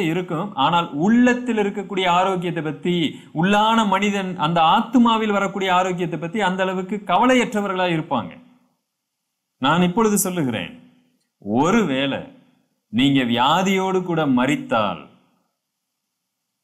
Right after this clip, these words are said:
ஒருவேளை நீங்கள் குணப்படுத்த முடியாத ஏதோ ஒரு பெரிய வியாதியோடு கூட மரிக்கலாம். ஆனால்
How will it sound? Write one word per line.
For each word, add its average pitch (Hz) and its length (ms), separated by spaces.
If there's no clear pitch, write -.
ஒருவேளை 147 640
நீங்கள் 165 420
குணப்படுத்த 202 600
முடியாத 214 640
ஏதோ 208 220
ஒரு 202 260
பெரிய 208 400
வியாதியோடு 190 640
கூட 185 180
மரிக்கலாம். 139 920
ஆனால் 139 580